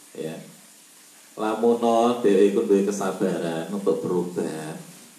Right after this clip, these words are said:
Tapi dhewe wong iki mau ora nemono dokter sing apa? Jos gitu. Nah, sapa dokter sing jos iku? Dokter sing jos iku ulama sakjane.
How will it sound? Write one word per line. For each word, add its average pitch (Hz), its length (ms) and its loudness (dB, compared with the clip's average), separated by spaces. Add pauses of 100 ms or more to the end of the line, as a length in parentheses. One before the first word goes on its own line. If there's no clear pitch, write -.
(140)
Tapi - 200 -2 (120)
dhewe 117 400 -2 (400)
wong 123 240 -2
iki 120 100 -2
mau 104 540 -2 (1000)
ora 120 240 -4
nemono 120 520 -8
dokter 104 320 -4
sing 104 240 -8
apa? - 320 -10 (240)
Jos - 400 -4
gitu. - 280 -14 (1600)
Nah, 113 80 -6
sapa 165 400 -2
dokter - 280 0
sing - 280 -4
jos 110 240 2
iku? 90 320 -2 (1900)
Dokter 110 320 0
sing 110 160 -6
jos 101 240 0
iku 113 240 0
ulama 92 440 -10 (360)
sakjane. - 720 -8